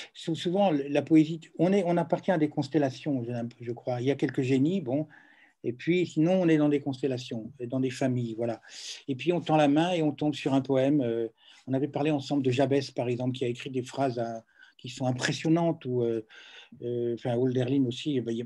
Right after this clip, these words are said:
c'est un poète vraiment qui est, euh, cosmique, si je, si je peux dire, mais on peut trouver des choses comme ça qui nous font un bien fou, quoi. Qui nous,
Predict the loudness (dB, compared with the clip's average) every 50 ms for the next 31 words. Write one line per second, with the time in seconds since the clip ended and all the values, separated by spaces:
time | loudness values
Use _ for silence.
0 | -8 -10 -8 -6 -6 -6 -2 -2 -4 -2 -2 -4 -6 -6 -4 -4 -2 0 0 -2
1 | -2 -6 -6 -6 -4 -4 -4 -6 -8 -10 -14 -18 -18 -18 -16 -4 0 0 0 0
2 | 0 -4 -8 -8 -6 -6 -6 -6 -6 -8 -12 -14 -12 -8 -4 0 2 2 2 2
3 | 0 -2 -6 -12 -12 -10 -10 -12 -14 -12 -10 -8 -6 -6 -6 -8 -8 -8 -6 -2
4 | 0 2 2 2 0 -2 0 0 -2 0 0 -2 -2 0 2 0 0 0 -2 -2
5 | 0 0 0 -2 -2 0 0 0 0 0 0 -2 -2 -4 -4 -6 -4 -2 -4 -4
6 | -4 -8 -12 -12 -12 -14 _ _ _ _ _ _ _ _ _ _ _ -8 -4 -4
7 | -4 -4 -6